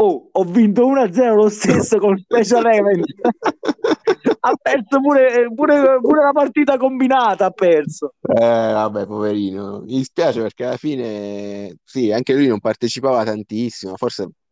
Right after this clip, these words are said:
Speaker 2: per impegno, era timido, non lo so, però era, quando gli scrivevamo per, per qualcosa era sempre ris-, disponibile, nel senso era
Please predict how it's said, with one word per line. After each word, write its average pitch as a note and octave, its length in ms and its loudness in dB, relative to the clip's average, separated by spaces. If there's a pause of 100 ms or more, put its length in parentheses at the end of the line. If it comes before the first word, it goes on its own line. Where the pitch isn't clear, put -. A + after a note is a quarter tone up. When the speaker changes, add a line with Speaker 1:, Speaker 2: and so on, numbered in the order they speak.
(580)
Speaker 2:
per F#2 140 -2
impegno, F2+ 680 -4
era F2+ 180 -2
timido, F2 420 -6
non F#2 100 -8
lo F2+ 60 -8
so, F2+ 140 -6
però B2 180 -2
era, F#2+ 380 -4
quando B2+ 560 -2 (440)
gli A#2 140 -6
scrivevamo B2 760 -2
per, G#2 760 -6
per G#2 140 -10
qualcosa G2+ 840 -8
era F2+ 180 -8
sempre F#2 400 -8
ris-, F2 220 -14
disponibile, F2+ 880 -8
nel E2+ 80 -10
senso E2 300 -14
era E2 160 -8